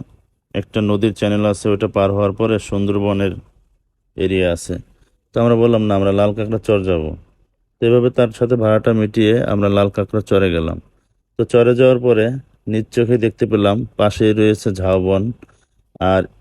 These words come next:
যেই নদীটা দেখতেছেন এটা সাগরের একটা অংশ। আর এটা হচ্ছে একটা চ্যানেল, এই চ্যানেল দিয়ে আপনার পটুয়াখালী, বরিশাল যে নদী রয়েছে, এই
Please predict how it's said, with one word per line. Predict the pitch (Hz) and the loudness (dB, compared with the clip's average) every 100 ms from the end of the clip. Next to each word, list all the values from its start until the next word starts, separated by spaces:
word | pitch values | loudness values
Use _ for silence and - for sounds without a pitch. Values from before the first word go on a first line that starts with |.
| - | -16
যেই | 101 113 120 | -2 2 2
নদীটা | 117 120 131 135 | 2 2 2 2
দেখতেছেন | 123 117 - 113 117 117 | 2 0 -2 -2 -2 0
এটা | 104 110 | 0 -2
সাগরের | - 101 107 110 110 | 0 -2 2 2 0
একটা | 104 101 | 0 -2
অংশ। | 104 98 117 120 - _ _ _ _ _ _ _ _ - | -2 -2 -2 -4 -6 _ _ _ _ _ _ _ _ -6
আর | 104 110 | -2 0
এটা | 113 127 | 2 2
হচ্ছে | 131 - 120 | 2 0 0
একটা | 117 117 - | 0 -2 0
চ্যানেল, | 98 92 82 - | 0 0 -2 -2
এই | 107 | -4
চ্যানেল | 98 113 120 120 | 0 0 2 0
দিয়ে | 117 110 107 | 0 0 0
আপনার | 98 104 104 95 | -2 -2 -4 -2
পটুয়াখালী, | 101 98 113 98 113 110 | -4 0 0 0 -2 -2
বরিশাল | 98 101 98 104 95 110 - _ _ _ _ _ 110 | -2 -2 -2 -2 -2 -4 -12 _ _ _ _ _ -2
যে | 117 | 0
নদী | 117 110 120 | 0 2 2
রয়েছে, | 113 101 92 113 - | 4 2 0 -4 -2
এই | 104 | -2